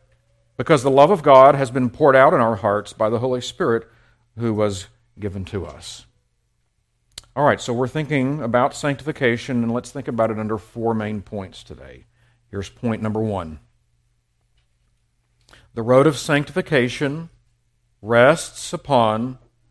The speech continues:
the gospel foundation of justification. The road of sanctification rests upon the gospel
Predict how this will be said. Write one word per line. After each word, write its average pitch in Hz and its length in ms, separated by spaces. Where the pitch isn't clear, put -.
the 101 80
gospel 120 560
foundation 110 640
of 92 120
justification. 90 1080
The 92 80
road 127 520
of 147 140
sanctification 127 1040
rests 110 400
upon 104 340
the 101 80
gospel 117 800